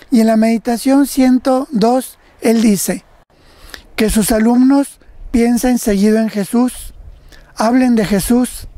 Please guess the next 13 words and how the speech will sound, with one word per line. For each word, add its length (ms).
aspiren 680
y 100
respiren 720
por 180
Jesús. 600
Con 240
gusto 420
y 80
cariño, 640
seguimos 720
manteniendo 960
esta 300
invocación 760